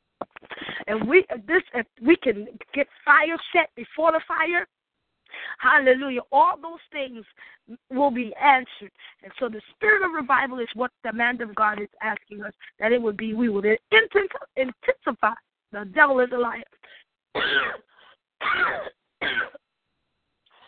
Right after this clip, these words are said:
We're intensifying, mm, we're intensifying the prayer tonight.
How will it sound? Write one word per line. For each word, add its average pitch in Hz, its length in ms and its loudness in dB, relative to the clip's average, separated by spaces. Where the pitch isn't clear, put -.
We're 254 200 4
intensifying, 269 880 -2
mm, 269 260 -2
we're 240 240 6
intensifying 269 1200 -4
the 240 300 6
prayer 302 340 0
tonight. 247 340 -4